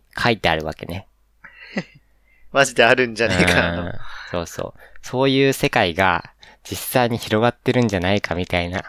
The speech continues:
Speaker 1: <laughs> そんな感じなのね。こうやって、
Speaker 2: あー。
Speaker 1: やってる気持ちとしては。もうそこがすごいワクワクして、楽しいやってて。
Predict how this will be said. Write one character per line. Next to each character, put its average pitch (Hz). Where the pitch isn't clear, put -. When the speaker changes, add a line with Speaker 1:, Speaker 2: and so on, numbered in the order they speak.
Speaker 1:
<laughs> -
そ 131
ん -
な 139
感 131
じ 131
な 131
の 92
ね。 95
こ 92
う 90
や 95
っ 101
て、 101
Speaker 2:
あ -
ー。 -
Speaker 1:
や 95
っ -
て -
る 92
気 -
持 95
ち -
と 92
し -
て 92
は。 -
も 87
う -
そ -
こ 131
が 131
す -
ご 123
い 104
ワ 95
ク -
ワ 82
ク -
し -
て、 -
楽 85
し 78
い 76
や 76
っ -
て -
て。 -